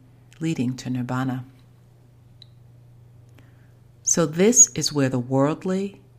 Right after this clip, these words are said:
and the transcendent part ways. If you comprehend inconstancy, stress, and not self to the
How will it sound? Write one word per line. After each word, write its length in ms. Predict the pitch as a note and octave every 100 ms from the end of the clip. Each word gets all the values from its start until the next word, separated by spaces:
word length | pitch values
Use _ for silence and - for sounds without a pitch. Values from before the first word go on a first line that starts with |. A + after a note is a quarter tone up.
| -
and 140 | B2+
the 60 | C3
transcendent 920 | - C#3 C#3 - - D#3 C3+ A#2+ -
part 400 | - C#3 C3+ -
ways. 600 | C#3+ B2+ A#2+ A#2+ - - - - - - - - - - - - - -
If 180 | E3+ -
you 60 | E3+
comprehend 1040 | - A#3+ C4 B3+ A3+ E3 D3 C#3 C#3 -
inconstancy, 1120 | C#3 D3 - C#3+ C3+ C3 - C3+ - C3+ C#3 -
stress, 600 | - - - C#3 B2+ - -
and 160 | C#3+ C3+
not 260 | C#3 D3 -
self 520 | - C#3 A#2+ A#2+ - - - -
to 100 | -
the 220 | E3+ D#3